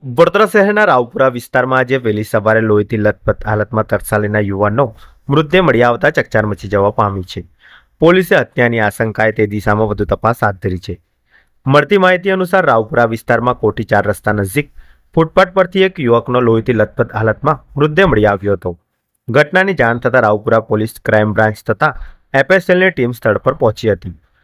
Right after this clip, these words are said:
મૃતદેહને પોસ્ટમોર્ટમ અર્થે સયાજી હોસ્પિટલ ખસેડ્યો હતો. મૃતક તરસાલી વિસ્તારમાં રહેતો અને ઈંડાની લારી ચલાવતો યશ ઠાકોર હોવાનું જાણવા મળી રહ્યું છે.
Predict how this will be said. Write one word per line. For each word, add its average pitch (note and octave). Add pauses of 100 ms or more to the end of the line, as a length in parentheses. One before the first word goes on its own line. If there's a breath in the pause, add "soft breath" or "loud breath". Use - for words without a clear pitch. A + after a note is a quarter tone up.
(180)
મૃતદેહને E3
પોસ્ટમોર્ટમ A2+
અર્થે A2+
સયાજી G#2
હોસ્પિટલ G#2+
ખસેડ્યો F#2+
હતો. F2 (540)
મૃતક A2+
તરસાલી A2+
વિસ્તારમાં A2
રહેતો G#2+
અને A#2+ (600)
ઈંડાની E3+
લારી B2+
ચલાવતો A2+
યશ A2+
ઠાકોર A#2
હોવાનું A2
જાણવા A2
મળી G2
રહ્યું F#2+
છે. F2+